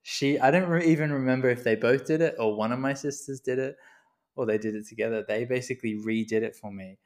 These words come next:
and then we submitted it, <laughs> and I won, like, a week later. And then I remember we went to see it, and I think my sisters were smart enough to know that, like, they're a lot older than me, and it needed to be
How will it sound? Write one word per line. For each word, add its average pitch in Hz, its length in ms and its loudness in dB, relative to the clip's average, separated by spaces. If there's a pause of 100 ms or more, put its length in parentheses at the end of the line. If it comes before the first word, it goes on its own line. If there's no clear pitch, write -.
(560)
and 120 180 -2
then 113 180 0
we 110 120 0
submitted 117 540 -4
it, 101 200 -2
<laughs> - 40 -6
and 127 100 -2 (240)
I 127 80 6
won, 120 400 -2
like, 104 220 -4
a 104 60 0
week 113 380 -2
later. 104 400 -2 (200)
And 143 180 6
then 147 80 4
I 151 140 6
remember 151 440 2
we 143 160 6
went 135 240 4
to 127 100 -8
see 135 360 0
it, 107 260 0
and 117 300 -4 (160)
I 135 100 4
think 151 200 -2
my 143 180 0
sisters 131 420 -4
were 117 80 -6
smart 107 320 -4
enough 104 320 -6
to 120 120 -6
know 101 240 -4
that, 104 160 -4
like, 101 380 -4 (480)
they're 117 220 4
a 123 60 4
lot 113 240 2
older 107 240 0
than 120 160 -4
me, 139 220 -6
and 117 120 -6
it 107 120 -8
needed 117 380 -2
to 123 80 -6
be 104 440 -6